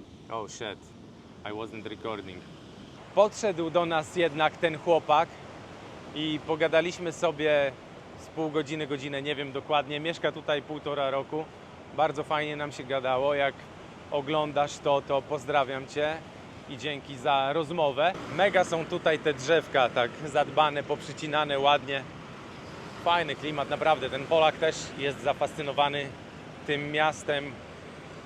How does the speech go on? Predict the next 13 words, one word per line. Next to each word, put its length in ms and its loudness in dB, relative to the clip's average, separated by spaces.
Mówi, 180 -6
że 120 -2
półtora 440 4
roku 240 0
mieszka, 320 -2
miał 180 0
cały 340 2
Wietnam 320 0
przejechać, 540 0
a 140 4
pomieszkał 520 0
przez 240 -6
miesiąc 540 -4